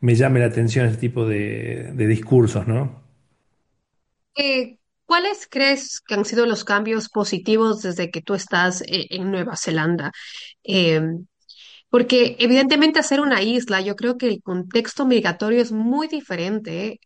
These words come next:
Speaker 2: Porque el, el abasto de las cosas que hay aquí se limita por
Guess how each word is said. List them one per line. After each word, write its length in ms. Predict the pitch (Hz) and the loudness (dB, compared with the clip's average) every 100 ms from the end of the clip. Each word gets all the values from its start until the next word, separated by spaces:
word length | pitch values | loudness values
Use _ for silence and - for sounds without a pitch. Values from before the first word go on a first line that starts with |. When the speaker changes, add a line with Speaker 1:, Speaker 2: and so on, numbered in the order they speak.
| _ | _
Speaker 2:
Porque 640 | 170 185 - 180 165 135 _ _ _ _ _ _ _ _ | -12 -12 -6 -4 -4 -8 _ _ _ _ _ _ _ _
el, 260 | 202 202 202 | -6 -6 -4
el 140 | 208 196 | 0 0
abasto 800 | 185 240 269 - - 185 185 - _ _ _ _ _ | 4 2 2 -4 -4 -4 -4 -14 _ _ _ _ _
de 160 | 185 185 | -4 -2
las 220 | 175 - | -2 -2
cosas 360 | 247 240 240 - | 0 0 -2 -6
que 100 | 214 | -2
hay 80 | 214 | -2
aquí 220 | 214 214 | -4 -6
se 140 | 220 | -2
limita 420 | 185 202 220 - - | -2 -2 -2 -6 -6
por 240 | 165 | -10